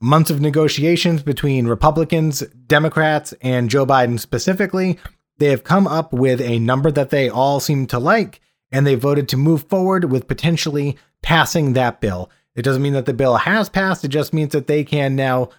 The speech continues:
work out the finer details, uh, in the Senate, come up with a finished bill, and then hopefully pass that bill. So this is going to give a summary of the bill, but I also want to explore how this version of the bill differs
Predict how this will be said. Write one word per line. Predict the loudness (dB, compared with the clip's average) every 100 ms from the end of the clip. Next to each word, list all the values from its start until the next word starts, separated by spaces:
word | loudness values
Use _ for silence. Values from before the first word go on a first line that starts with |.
| _
work | 2 2 2
out | 0
the | -2
finer | -2 -2 0 0
details, | -2 -2 -2 -2 -2 -4 -10 _ _ -2
uh, | 2 2 -2 _ _ _
in | 0 2
the | 2
Senate, | 2 2 0 -4 _ _ _ 0
come | 2
up | 2
with | 2 2
a | 0
finished | 0 0 0 0 -2
bill, | 0 0
and | 0 -2 -2
then | -2 -4 -8 _ 0
hopefully | 0 0 -2 -2 -2 -4 _ _ _ _
pass | 0 2 0 -4 _ -4
that | -2 -2
bill. | -6 -10 -12 _ _ _ _ _ _ _ 2
So | 4
this | 4 2 -2
is | -4
going | 0 2
to | 2
give | 2 0
a | 0 -2
summary | 0 2 2 2
of | 0
the | 0
bill, | 0 0 -4 _ _ _ _ 2
but | 2
I |
also | 4 2 2
want | 0 0
to | -2
explore | -4 -6 -4 -2 0 0 -4 _ _ _
how | 2 4 4 4
this | 2 0 -2
version | -2 -2 0 0
of | 0
the | 0
bill | 0 2 0
differs | 0 -2 0 0 -2 -6